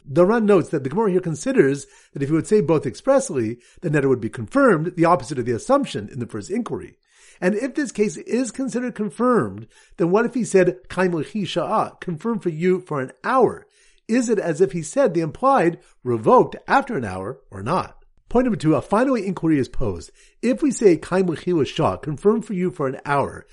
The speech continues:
is not considered revoked because the implied hafara was not expressed,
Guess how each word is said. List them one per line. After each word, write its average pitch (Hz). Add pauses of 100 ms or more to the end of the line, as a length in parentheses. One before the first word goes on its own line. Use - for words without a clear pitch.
(300)
is 156
not 170
considered 175
revoked 127
because 151 (300)
the 156
implied 170
hafara 156
was 110
not 120
expressed, 156